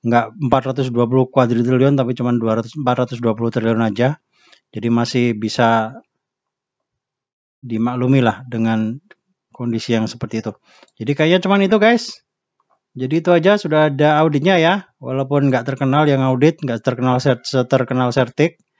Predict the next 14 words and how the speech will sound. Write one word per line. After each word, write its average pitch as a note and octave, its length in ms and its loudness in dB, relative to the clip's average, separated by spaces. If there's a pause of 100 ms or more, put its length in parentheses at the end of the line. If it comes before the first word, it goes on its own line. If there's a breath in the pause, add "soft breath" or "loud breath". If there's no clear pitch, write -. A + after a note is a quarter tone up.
(380)
Bisa B2+ 320 0
dibaca B2+ 320 0
di B2+ 160 0
situ C3+ 240 -2
tadi, C3+ 320 2
reportnya C#3 480 0
ada B2+ 160 2
enam C3 240 2
konklusinya. C3+ 720 2 (1120 soft breath)
Ya, C3 320 -2 (540)
tidak B2 260 -2
bisa C#3 220 2
di C#3 320 4
mint, G3 400 4